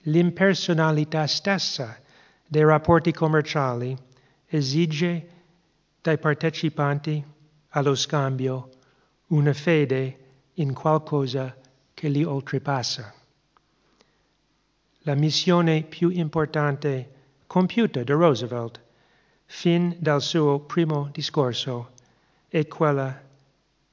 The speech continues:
di aver instillato una tale fede.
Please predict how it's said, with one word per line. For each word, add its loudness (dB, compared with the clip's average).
di 0
aver 0
instillato -2
una -2
tale -2
fede. -8